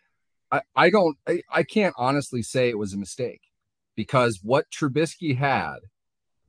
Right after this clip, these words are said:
and this is still true, was and is starting experience. Coaches want to have that because it is easier to know what they have, and it's easier to plan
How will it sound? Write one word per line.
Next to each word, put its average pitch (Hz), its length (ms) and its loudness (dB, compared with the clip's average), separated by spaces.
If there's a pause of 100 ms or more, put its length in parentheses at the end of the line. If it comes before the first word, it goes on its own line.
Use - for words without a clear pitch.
and 104 120 0
this 120 160 -4
is 120 100 -8
still 151 220 2
true, 90 400 -8 (1200)
was 117 560 -2 (360)
and 117 180 0
is 101 600 -4 (120)
starting 110 520 0
experience. 90 760 -10 (760)
Coaches 151 720 -2 (200)
want 107 440 -2
to 156 100 -6
have 123 340 0
that 92 300 -4 (260)
because 101 380 -2
it 95 80 -8
is 95 200 -8
easier 147 640 -4
to - 120 -6
know 117 380 0 (100)
what 107 220 -2
they 107 140 -6
have, 131 400 -2 (500)
and 113 80 -2
it's 110 200 -4
easier 135 380 -2
to 135 60 -6
plan 117 600 -2